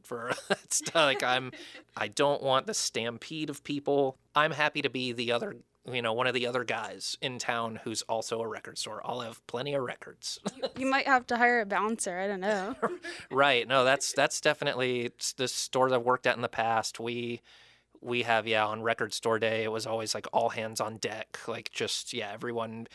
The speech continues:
Speaker 1: everyone had to be around and, like, you're running around and, you know, restocking, cleaning up, filing, and just watching people and just making sure, yeah, everything runs smoothly. And, like,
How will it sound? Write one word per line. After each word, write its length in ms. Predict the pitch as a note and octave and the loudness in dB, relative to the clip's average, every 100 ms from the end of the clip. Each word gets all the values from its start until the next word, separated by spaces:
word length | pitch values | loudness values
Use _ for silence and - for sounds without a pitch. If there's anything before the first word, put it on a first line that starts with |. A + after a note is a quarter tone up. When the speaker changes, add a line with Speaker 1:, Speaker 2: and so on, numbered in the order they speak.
| - - - | -20 -20 -2
Speaker 1:
everyone 340 | B2 C3+ C3+ | 0 4 4
had 140 | C3+ C3 | 4 2
to 60 | |
be 160 | C3 C3+ | 0 2
around 400 | B2+ A#2+ B2 B2 | 4 4 2 0
and, 80 | A#2 | -4
like, 140 | A2 | -6
you're 100 | F#3+ | -6
running 280 | - A#2+ A#2+ | -6 -6 -6
around 640 | A#2+ G#2+ A2+ A#2 B2 A#2 | -4 -4 -4 -8 -10 -8
and, 300 | A2+ A2+ A2+ | -8 -10 -16
you 100 | - | -10
know, 120 | A#2 A2+ | -8 -6
restocking, 800 | A#2+ C3+ - - A2 A2 A2+ A2+ | -4 -2 -2 0 0 0 -8 -8
cleaning 420 | - C3+ C3 A#2+ | -4 -2 -2 -4
up, 220 | A2 G#2+ | -4 -6
filing, 840 | - C3 A#2+ A#2 A#2 A#2 A2 A2+ A2 | -2 0 0 0 -2 -4 -6 -8 -8
and 140 | - | -10
just 180 | A2 - | -10 -10
watching 580 | G2 A#2 - A2 A2+ G#2+ | -2 -2 -2 -4 -4 -8
people 480 | A#2 G#2+ A2 G#2+ | -8 -8 -8 -8
and 100 | A2+ | -10
just 220 | A2 - A#2+ | -10 -10 -6
making 320 | A2+ G#2+ A2 | -6 -6 -4
sure, 280 | - A2 A2+ | -4 -2 -6
yeah, 160 | A2 | -6
everything 320 | G#2+ A#2+ A#2 A2+ | -8 -8 -10 -8
runs 240 | A#2+ B2 | -6 -4
smoothly. 580 | - A2+ A2 A2+ A2 G#2+ | -4 -6 -10 -8 -8 -8
And, 100 | A2 | -10
like, 260 | A#2 _ | -12 _